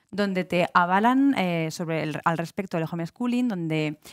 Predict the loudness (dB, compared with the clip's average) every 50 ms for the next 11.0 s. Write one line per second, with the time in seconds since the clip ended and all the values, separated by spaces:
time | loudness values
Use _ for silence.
0 | -20 -20 _ _ _ -6 -6 -4 -4 -6 -8 -8 -10 -8 -6 -4 -4 -4 -4 -6
1 | -6 -6 -6 -6 -8 -8 -10 -12 -12 -12 -14 -14 -12 -12 -12 -12 -12 -12 -8 -6
2 | -6 -6 -4 -4 -6 -6 -4 -6 -4 -4 -2 -2 -2 -4 -4 -6 -6 -6 -4 -6
3 | -6 -6 -8 -8 -8 -4 -2 -2 -2 -2 -4 -8 -16 _ _ _ -14 -10 -6 -6
4 | -6 -6 -6 -10 -8 -8 -4 -2 0 0 0 0 0 -4 -10 -20 -20 _ -8 -4
5 | -2 -2 0 0 0 0 2 2 2 4 4 4 2 2 0 0 -4 -12 _ _
6 | _ _ _ _ -10 -8 -6 -4 -4 -4 -4 -6 -6 -6 -4 -4 -2 -2 0 0
7 | -2 -2 -4 -2 2 2 2 2 2 0 -4 -4 -4 -2 -2 -2 -2 -2 -2 -4
8 | -6 -6 -6 -8 -8 -8 -8 -8 -10 -12 -12 -8 -6 -6 -4 -4 -6 -6 -6 -4
9 | -6 -6 -8 _ -20 -20 -20 -20 -12 -8 -6 -6 -6 -4 -6 -4 -4 -2 -4 -4
10 | -2 0 0 0 2 2 2 0 0 -2 _ _ 2 2 2 2 -6 -12 -12 -12